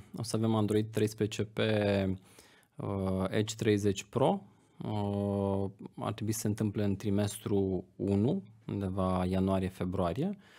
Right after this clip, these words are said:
Uh, și ulterior pe,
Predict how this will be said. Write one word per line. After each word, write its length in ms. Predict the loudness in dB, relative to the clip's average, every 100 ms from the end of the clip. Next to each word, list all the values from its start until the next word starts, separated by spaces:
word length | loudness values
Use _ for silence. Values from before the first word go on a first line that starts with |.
| -20 -20 _ -6
Uh, 260 | -2 -2
și 1080 | -2 -4 -4 -4 -2 2 4 4 4 2 2
ulterior 720 | 2 2 2 2 4 4 4 2 -2
pe, 760 | 2 4 6 4 4 4 2